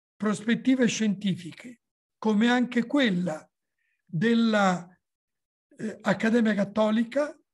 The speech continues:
deve uscire ad incontrare tutta l'Accademia nel suo complesso, che non potrà non essere l'Accademia delle Università, dell'Universitas,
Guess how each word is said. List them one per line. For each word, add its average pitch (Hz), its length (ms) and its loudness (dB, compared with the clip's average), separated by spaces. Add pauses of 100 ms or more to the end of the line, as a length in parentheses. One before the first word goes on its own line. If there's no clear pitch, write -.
(400)
deve 240 520 0
uscire 202 1080 0 (600)
ad 196 180 2
incontrare 254 1200 -2 (840)
tutta 311 540 4
l'Accademia 226 800 2
nel 233 220 2
suo 277 240 -2
complesso, 269 920 -4 (380)
che 226 140 2
non 247 400 4
potrà 262 400 2
non 254 300 0
essere 277 760 -4 (440)
l'Accademia 254 800 2
delle 240 260 2
Università, 247 1000 -2
dell'Universitas, 240 1500 -2